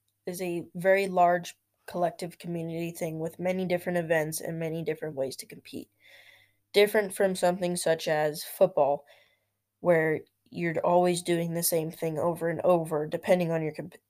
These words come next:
position. In rodeo, there are multiple different things that you can do. You can be a barrel racer, pole bender, goat tire, breakaway roper, and team roper for the girls. Do all of them at once or stick,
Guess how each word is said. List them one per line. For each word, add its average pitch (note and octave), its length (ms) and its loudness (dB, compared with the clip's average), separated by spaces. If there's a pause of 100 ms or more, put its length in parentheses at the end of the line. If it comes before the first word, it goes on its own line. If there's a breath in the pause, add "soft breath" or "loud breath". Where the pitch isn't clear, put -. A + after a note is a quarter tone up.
(180)
position. E3+ 600 -2 (1160 soft breath)
In F#3 140 0
rodeo, F#3 540 8
there E3+ 240 4
are F3 40 2
multiple F#3 480 0
different E3+ 500 -2
things E3 340 -2
that D3 100 -6
you D3+ 160 -8
can D3+ 180 -10
do. B2 320 -6
You F3 160 -4
can E3+ 180 -2
be E3+ 160 -2
a E3 60 0
barrel E3+ 320 4
racer, F3+ 440 2
pole F3 240 0
bender, E3 360 -2
goat E3+ 300 0
tire, D#3+ 460 0 (320 soft breath)
breakaway F#3 360 4
roper, F3 340 4
and E3 140 -4
team F#3+ 280 -4
roper D#3+ 320 -4
for E3+ 160 -6
the E3 100 -4
girls. D#3 460 -2 (380 soft breath)
Do E3+ 140 -2
all F#3+ 220 10
of F3+ 100 2
them F#3 200 4
at E3 120 0
once F#3 420 0
or F3+ 260 4
stick, - 320 -6